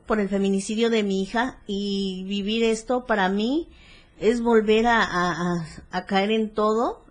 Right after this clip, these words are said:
y, y la verdad, este, me siento mal por todo lo que está pasando. Incluso yo misma dije, "¿Será que es mi culpa por lo que estoy viviendo?". No lo creo.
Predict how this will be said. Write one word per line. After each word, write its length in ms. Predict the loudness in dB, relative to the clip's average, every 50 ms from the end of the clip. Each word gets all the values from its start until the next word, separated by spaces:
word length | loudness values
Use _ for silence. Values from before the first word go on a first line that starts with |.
| _
y, 380 | -6 -4 -2 -2 -2 -2 -2 -2
y 40 | 0
la 120 | 0 2 2
verdad, 380 | 2 2 2 2 2 2 2
este, 480 | 0 -2 -4 -6 -6 -6 -4 -4 -6 -10 -14 _ _ -20 -20 -20 -20 -20 -20 _ _ _ _ _ _ _ _ _ _ _ _ _ _ -2
me 140 | 0 0 0
siento 340 | 0 -2 -2 0 0 0
mal 340 | 2 2 2 2 2 0 -2
por 240 | -2 -4 -4 -4 -2
todo 300 | 0 0 2 2 2 2
lo 160 | 2 0 0
que 80 | -4 -6
está 180 | -6 -6 -6
pasando. 420 | -6 -6 -6 -4 -4 -4 -2 -2 -4
Incluso 480 | -4 -4 -4 -4 -2 -2 0 -2 -2 -2 -6 -16 _ _ -20 -20 -20 -20 -12 -4
yo 140 | -2 0 2
misma 400 | 2 2 2 2 0 0 -2 -2
dije, 580 | -2 -4 -4 -4 -2 -2 -2 -2 -4 -6 -8 -16 _ -20 -20 _ _ _ _ _ _ -14
"¿Será 280 | -10 -6 -4 -4 -4
que 160 | -4 -4 -4
es 80 | -2 -2
mi 100 | -2 -4
culpa 440 | -4 -6 -6 -6 -6 -8 -12 -20 -20 -20 _ _ _ _ _ _ _ _ _ _ _ _ _ _ _ _ _ _ _ _ _ _ _ _ _ -2
por 100 | 0 2
lo 120 | 2 2
que 100 | 2 0
estoy 200 | 0 0 0 0
viviendo?". 440 | 0 0 0 -2 -2 -2 -6 -6 -4
No 220 | -2 0 2 2 2
lo 160 | 0 0 -2
creo. 300 | -4 -4 -4 -4 -6